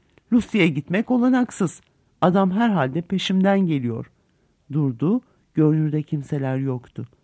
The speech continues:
Ama gizlenmiş de olabilir. Yağmur yağıyor, bir şey görme olanağı yok. Birkaç sokak daha geçti.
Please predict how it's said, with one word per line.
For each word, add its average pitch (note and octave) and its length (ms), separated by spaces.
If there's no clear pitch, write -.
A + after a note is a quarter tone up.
Ama E4+ 160
gizlenmiş F3+ 680
de F3 40
olabilir. B2 600
Yağmur F3+ 400
yağıyor, B2+ 500
bir C4+ 80
şey C#4+ 260
görme A3+ 280
olanağı D3+ 480
yok. C3+ 340
Birkaç F#4 340
sokak A#3+ 460
daha E3+ 240
geçti. A#2+ 540